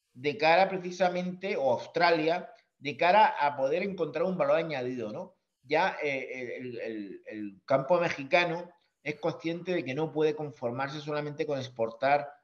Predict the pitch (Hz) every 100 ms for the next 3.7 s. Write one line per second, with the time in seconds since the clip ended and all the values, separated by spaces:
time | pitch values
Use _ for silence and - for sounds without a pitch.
0 | _ 120 120 - 143 160 - 147 151 170
1 | 180 151 131 117 120 139 123 - 117 104
2 | 92 - 143 165 160 143 - 160 165 123
3 | 123 147 127 - 117 104 90